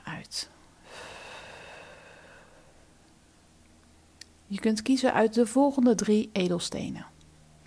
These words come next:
amethyst, rode agaat, karneol. Dus kaart één hoort bij amethyst, kaart twee hoort bij rode agaat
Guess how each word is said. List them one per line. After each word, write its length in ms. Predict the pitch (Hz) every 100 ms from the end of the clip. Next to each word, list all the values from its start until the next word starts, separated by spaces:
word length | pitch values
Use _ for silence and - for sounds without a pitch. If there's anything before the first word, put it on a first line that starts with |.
| - -
amethyst, 840 | - 175 - - 349 - - - - - - - - - - - - - -
rode 340 | 190 214 254
agaat, 640 | 233 226 202 196 202 - - - _ _ _ - - - -
karneol. 680 | - 170 175 165 151 151 - _ _ _ _ _ _ _ _ _ - _ _ - - - - - - -
Dus 160 | 185
kaart 340 | - 147 151 -
één 340 | 208 226 233
hoort 360 | 214 190 190 -
bij 340 | 175 165 165 -
amethyst, 720 | 175 160 151 302 392 - - - _ _ _ _ _ _ _ _ - -
kaart 260 | 196 151
twee 320 | - - 214 190
hoort 260 | 175 156
bij 300 | - 143 139
rode 400 | - 180 196 254
agaat 580 | - - 208 190 202 -